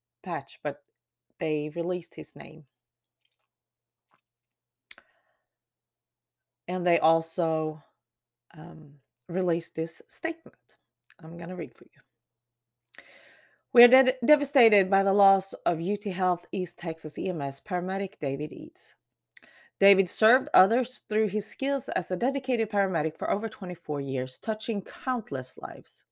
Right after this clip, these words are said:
David joined U T Health East Texas E M S in December of twenty twenty as he served the Tyler Smith County area as a lead paramedic. David was the kind of a medic who w-,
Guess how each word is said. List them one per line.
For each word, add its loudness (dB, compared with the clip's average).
David 4
joined 0
U 0
T -6
Health -2
East -4
Texas -8
E -2
M -4
S -2
in -6
December -4
of -8
twenty -8
twenty -8
as -4
he -8
served 0
the -8
Tyler 0
Smith -8
County -6
area -2
as -6
a -6
lead -6
paramedic. -10
David 8
was 2
the -2
kind 2
of 0
a 0
medic 4
who 4
w-, -4